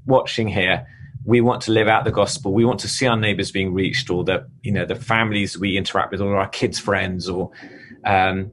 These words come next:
you know, the stage of life our, our boys are at, and they're all back home now 'cause of covid. Uh, so we have lots of young adults,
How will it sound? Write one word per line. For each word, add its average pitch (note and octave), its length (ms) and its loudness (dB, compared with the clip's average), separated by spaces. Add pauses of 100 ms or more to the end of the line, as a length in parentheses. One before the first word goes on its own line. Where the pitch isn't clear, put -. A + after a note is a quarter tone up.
you B2 80 2
know, A2 80 4
the F#2+ 40 -2
stage C3 280 4
of G#2+ 80 0
life A#2 200 4
our, A2 280 6
our G#2+ 120 6
boys A#2 360 4
are F2+ 100 0
at, F#2 260 0
and G#2 80 -4
they're G#2 120 2
all A2 100 4
back - 240 2
home G#2+ 200 2
now F#2 180 0
'cause - 240 -10
of F#2 100 -6
covid. F2+ 500 0 (560)
Uh, G#2 280 4
so - 180 0
we A#2 60 2
have A2+ 160 0
lots - 220 2
of A#2+ 60 2
young A#2 200 4
adults, - 580 -2